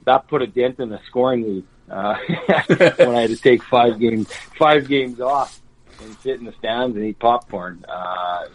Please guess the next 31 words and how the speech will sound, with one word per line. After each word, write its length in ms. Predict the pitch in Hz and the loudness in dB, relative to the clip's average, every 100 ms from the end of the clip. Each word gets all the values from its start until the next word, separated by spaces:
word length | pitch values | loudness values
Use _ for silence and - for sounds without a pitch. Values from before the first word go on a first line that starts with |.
| - | -4
so 380 | 110 101 98 95 | 0 4 4 2
I 100 | 95 | 2
didn't 320 | 104 98 92 | 2 0 -4
quite 300 | - 107 95 | -2 0 0
regain 460 | 101 98 98 95 92 | -2 -2 2 2 2
that, 340 | 90 95 92 | 4 2 4
but 100 | 107 | 6
it 60 | 110 | 8
was, 160 | 110 | 8
again, 280 | 120 135 147 | 6 6 6
it 40 | 147 | 4
was 100 | 143 | 2
just 180 | 170 | -4
a 60 | 120 | -2
bit 160 | 107 127 | 0 0
of 100 | 117 | 0
a, 160 | 110 | -4
you 120 | 110 | -6
know, 220 | 110 98 - - - - | -8 -10 -14 -20 -20 -12
just 160 | 107 - 113 | -10 -4 0
a, 240 | 107 101 | 2 2
an 100 | 110 | 0
inner 220 | 110 110 | -2 -2
struggle 380 | - 107 107 107 | 2 4 6 4
of 80 | 95 | 2
trying 220 | 117 113 | 2 2
to 120 | 101 | 0
find 320 | - 107 107 | 0 2 2
my 140 | 104 95 | 0 2
way 320 | 95 104 104 | 2 4 4
of 180 | 98 | 2